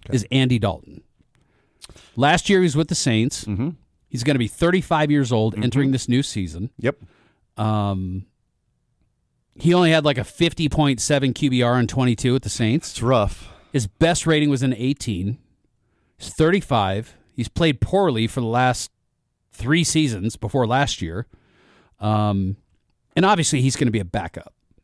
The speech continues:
Speaker 1: Yeah, he's not gonna get a number one job anywhere.
Speaker 2: No,
Speaker 1: The
Speaker 2: no.
Speaker 1: Saints, that was his last shot.
Speaker 2: But here's the thing. The Flying Tomato,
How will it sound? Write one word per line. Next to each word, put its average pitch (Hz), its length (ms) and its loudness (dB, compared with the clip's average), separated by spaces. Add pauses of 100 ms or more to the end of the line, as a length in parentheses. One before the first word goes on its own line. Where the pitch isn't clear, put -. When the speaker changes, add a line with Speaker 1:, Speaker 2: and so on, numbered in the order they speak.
(560)
Speaker 1:
Yeah, 110 300 0 (200)
he's 139 300 2
not 135 180 4
gonna 101 200 0
get 92 140 0
a 92 60 2
number 95 260 2
one 92 220 0
job 110 300 2
anywhere. 80 340 -6
Speaker 2:
No, - 160 0 (160)
Speaker 1:
The 135 140 0
Speaker 2:
no. 127 80 -2
Speaker 1:
Saints, 160 320 0
that 127 180 0
was 113 140 -2
his 95 180 -4
last 123 540 2
shot. 78 400 -8 (280)
Speaker 2:
But 196 120 2
here's 240 220 0
the 180 100 -2
thing. 113 360 -2 (2000)
The - 100 -4
Flying 214 440 2
Tomato, 127 640 0